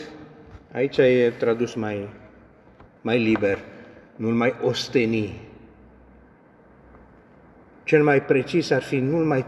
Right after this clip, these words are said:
tulbura, nu-l mai deranja. Și vreau să ne întrebăm împreună, oare când,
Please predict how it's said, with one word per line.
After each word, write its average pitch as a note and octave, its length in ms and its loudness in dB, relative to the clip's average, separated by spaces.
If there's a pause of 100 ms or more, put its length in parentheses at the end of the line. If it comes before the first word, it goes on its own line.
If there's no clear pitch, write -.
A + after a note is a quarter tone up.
tulbura, B2 960 0
nu-l E3+ 140 -2
mai E3 220 2
deranja. B2+ 720 2 (3250)
Și C#3+ 80 -4
vreau G3+ 240 6
să E3 300 4
ne C#3 180 2
întrebăm C#3+ 400 6
împreună, C3+ 600 4 (2500)
oare E3 180 6
când, A3 460 0